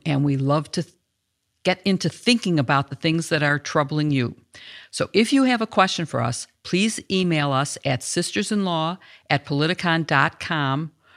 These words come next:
or tweet using hashtag sistersinlaw. If we don't get to your question during the show,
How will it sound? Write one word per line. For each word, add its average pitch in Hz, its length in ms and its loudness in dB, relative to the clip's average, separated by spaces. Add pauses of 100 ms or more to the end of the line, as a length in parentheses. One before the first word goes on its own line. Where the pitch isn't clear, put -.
(160)
or 151 100 2
tweet 190 480 -2 (100)
using 147 340 0
hashtag 165 800 -2 (100)
sistersinlaw. 127 880 -2 (640)
If 175 160 -2
we 180 80 4
don't 214 200 4
get 233 180 0
to 220 80 -2
your 190 100 2
question 165 440 0
during 165 280 0
the 190 80 0
show, 143 440 0